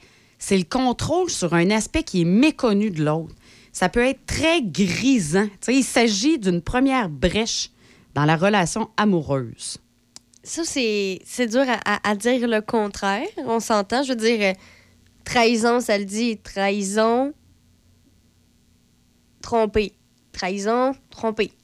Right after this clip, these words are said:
Speaker 2: Mensonge, tromper. Men-, mensonge, c'est pas la vérité. T-, donc, tant que c'est, tu sais
Speaker 1: Ben, c'est ça. Exactement. Je suis de, tu sais, c'est, c'est, ça peut pas être plus clair, là. Il y a, il y a
Speaker 2: Puis il y a
Speaker 1: pas
Speaker 2: un... investissement, euh, amoureux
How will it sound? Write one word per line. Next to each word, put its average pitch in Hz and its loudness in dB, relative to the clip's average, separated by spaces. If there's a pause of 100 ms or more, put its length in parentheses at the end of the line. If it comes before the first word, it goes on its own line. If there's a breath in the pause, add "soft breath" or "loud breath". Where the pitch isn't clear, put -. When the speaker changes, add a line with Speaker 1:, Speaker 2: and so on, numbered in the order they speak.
(240)
Speaker 2:
Mensonge, 262 2
tromper. 233 0
Men-, 165 -4
mensonge, 277 2
c'est 226 -2
pas 269 0
la 254 2
vérité. 233 -4
T-, - -10
donc, 226 -2 (120)
tant 370 0
que 359 -10
c'est, 262 -2 (280)
tu 285 -4
sais 311 -2 (180 soft breath)
Speaker 1:
Ben, 147 0
c'est - -2
ça. 220 0 (180)
Exactement. 202 0
Je - -4
suis 160 -4
de, 139 2
tu - -2
sais, 185 -2
c'est, - -8 (800)
c'est, - -4
ça 165 -2
peut 180 -2
pas 226 0
être 214 -8
plus 151 -6
clair, 185 0
là. 143 -2
Il 139 -2
y 131 0
a, 131 2
il 131 2
y 139 2
a 139 2
Speaker 2:
Puis 240 2
il 233 6
y 226 6
a - 4
Speaker 1:
pas 226 4
Speaker 2:
un... 220 4
investissement, 226 -2
euh, 226 4
amoureux 220 -2